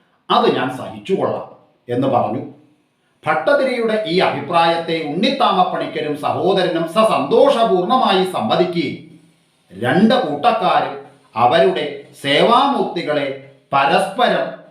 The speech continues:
വിട്ടുകൊടുക്കുകയും ഗണപതിയെ സേവിച്ചു കൊണ്ടിരിക്കുന്നതിനുള്ള മുറകളെ പണിക്കർ ഭട്ടതിരിക്കും ചാത്തന്മാരെ സേവിക്കുവാനുള്ള ക്രമങ്ങൾ ഭട്ടതിരി പണിക്കർക്കും ഉപദേശിക്കുകയും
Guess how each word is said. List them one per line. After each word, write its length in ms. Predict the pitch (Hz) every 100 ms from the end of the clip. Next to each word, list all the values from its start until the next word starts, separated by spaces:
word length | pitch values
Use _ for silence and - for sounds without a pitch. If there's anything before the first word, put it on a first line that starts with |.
| - 95
വിട്ടുകൊടുക്കുകയും 1000 | 123 - - 214 151 151 147 127 120 113 85 - _ _ _ _ 104
ഗണപതിയെ 680 | 123 170 180 220 220 220 226 220
സേവിച്ചു 460 | 165 180 - - 226
കൊണ്ടിരിക്കുന്നതിനുള്ള 920 | 208 196 190 196 196 190 185 185 180 165
മുറകളെ 480 | - 151 180 185 196 220 - -
പണിക്കർ 500 | 135 135 156 - 185 175
ഭട്ടതിരിക്കും 880 | - - 208 202 175 170 165 117 - - - _ _ -
ചാത്തന്മാരെ 760 | - - - 233 226 226 220 214 208
സേവിക്കുവാനുള്ള 840 | 202 170 208 233 226 220 202 196 190 185
ക്രമങ്ങൾ 400 | 165 165 190 208 214 -
ഭട്ടതിരി 500 | 123 131 190 185 160 147 - - -
പണിക്കർക്കും 600 | 131 143 170 - - 185 143
ഉപദേശിക്കുകയും 880 | 123 185 202 220 - 180 139 131 117